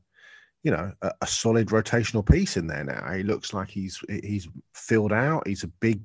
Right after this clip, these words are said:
beefy human being. Um, and I saw some nice juice from him, actually. Looked like a, he looked like, um, he looked like he could be a solid contributor in there. It'll be interesting to see which five players they dump in the next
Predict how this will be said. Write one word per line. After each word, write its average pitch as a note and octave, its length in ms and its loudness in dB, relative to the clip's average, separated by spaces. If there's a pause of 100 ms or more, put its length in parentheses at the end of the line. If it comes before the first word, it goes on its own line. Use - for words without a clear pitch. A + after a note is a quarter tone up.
beefy A2 300 0
human G2+ 360 -2
being. C3 380 0 (840)
Um, A2 500 0 (200)
and A2 100 -2
I A#2 40 0
saw B2+ 140 -2
some A#2+ 220 -2
nice B2 200 0
juice F#3+ 280 0
from G2+ 160 0
him, - 20 2
actually. F#2+ 260 -4
Looked F#2 140 -4
like F#2+ 220 -2
a, G2 60 -4 (280)
he A2+ 80 -2
looked A2+ 200 0
like, G#2 340 -4
um, G#2 340 -2 (1080)
he B2+ 120 6
looked B2+ 80 4
like G#2+ 180 4
he G#2 80 -6
could - 140 -10
be A#2 80 2
a A2 40 0
solid A#2 300 -2
contributor D3 480 0
in F#2 100 2
there. F2 100 -2
It'll D2+ 100 -4
be B2 140 2
interesting C3 260 -2
to - 60 -10
see G2+ 300 0
which F#2 260 -4
five G2 320 0
players F#2+ 320 0
they F#2 120 -2
dump F#2 360 -2
in F2+ 60 -4
the F#2 60 -2
next - 380 -6